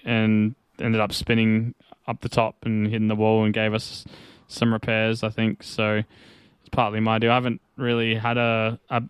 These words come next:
special event endurance where something hasn't really gone wrong for me <laughs> so far, 'cause I reckon the first Bathurst twelve hour, I think I might have had a decent incident, and then obviously Spa, the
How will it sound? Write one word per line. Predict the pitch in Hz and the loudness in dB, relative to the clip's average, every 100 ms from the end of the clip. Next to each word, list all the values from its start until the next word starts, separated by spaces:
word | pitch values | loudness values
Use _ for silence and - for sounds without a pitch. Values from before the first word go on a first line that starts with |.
| _ | _
special | - - 123 - | -10 -4 -2 0
event | 120 117 117 | 2 2 2
endurance | 113 120 120 117 - | 0 0 -2 -2 -4
where | 117 | -4
something | - 120 | 0 0
hasn't | 120 117 123 | 2 0 2
really | 120 | 2
gone | 120 117 | 2 2
wrong | 123 139 143 | 2 2 0
for | 135 | 0
me | 127 120 110 - - - | 0 0 -2 -12 -20 -16
<laughs> | - 139 - | -10 -10 -6
so | - 156 151 | 2 2 2
far, | 156 151 185 | 2 2 2
'cause | 185 147 | -2 -4
I | |
reckon | 151 156 139 | -4 -4 -6
the | |
first | 131 139 143 - | -4 0 0 0
Bathurst | 143 139 135 135 | -4 -2 -4 -4
twelve | - 135 131 | -2 -2 0
hour, | 139 139 135 | 0 4 4
I | 135 | 4
think | 135 139 135 | 2 -4 -2
I | 139 135 | 0 0
might | 135 135 | 0 0
have | 135 | 0
had | 139 135 | 2 2
a | 131 143 _ _ _ - | 0 -4 _ _ _ -2
decent | 147 135 - 135 | 0 0 0 -2
incident, | 143 - 135 135 135 139 - | -2 -4 0 2 2 -2 -4
and | 131 | 0
then | 123 123 120 120 120 - 269 | 2 4 2 2 -2 -10 -6
obviously | 120 120 127 117 | -6 -2 -2 -2
Spa, | - - 123 123 120 117 | -4 2 4 4 2 -2
the | 113 110 | -4 -6